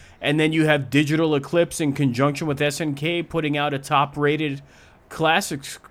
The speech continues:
uh, collection on Switch in S N K fortieth.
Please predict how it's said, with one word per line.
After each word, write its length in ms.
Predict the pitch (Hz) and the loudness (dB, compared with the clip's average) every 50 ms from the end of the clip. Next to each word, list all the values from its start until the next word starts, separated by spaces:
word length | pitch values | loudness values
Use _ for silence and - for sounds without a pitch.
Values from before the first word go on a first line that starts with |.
| - - | -10 -4
uh, 240 | - 123 123 123 123 | -2 0 0 0 0
collection 540 | 127 - - 147 139 143 151 143 - 175 147 | -2 -4 -2 0 0 0 0 -2 -2 -2 -2
on 120 | 143 139 | -2 -2
Switch 640 | 135 - - - 170 196 196 165 139 - - - - - - - - - - - - | -2 -4 -6 -4 -4 -4 -4 -4 -6 -10 -14 -14 -14 -18 -20 -20 -20 -20 -12 -6 -2
in 240 | 147 143 147 147 - - | 0 0 0 -2 -2 -2
S 220 | 156 160 151 - | -2 -2 -2 -2
N 120 | 185 165 | -4 -4
K 200 | 156 - 185 175 | -2 -2 -2 -2
fortieth. 640 | 170 - 190 185 208 220 214 156 98 85 - - | -2 0 0 0 0 0 -2 -4 -6 -6 -10 -16